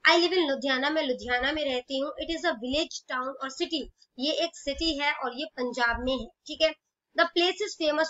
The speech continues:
for apparel industry।" यानी कि ये वस्त्र उद्योग के लिए famous है और जो landmark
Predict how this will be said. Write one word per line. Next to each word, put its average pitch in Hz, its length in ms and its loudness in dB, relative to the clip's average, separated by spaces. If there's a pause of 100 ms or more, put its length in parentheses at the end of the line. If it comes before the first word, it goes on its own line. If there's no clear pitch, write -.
for 339 60 0
apparel 277 480 -2 (140)
industry।" 247 360 -6 (200)
यानी 262 280 0
कि 339 180 -2
ये 339 60 0
वस्त्र 277 360 -4
उद्योग 269 460 -6
के 294 140 -8
लिए 285 200 -2
famous 262 520 -4
है 285 100 -2
और 262 300 -2
जो 277 140 -6
landmark 247 560 -2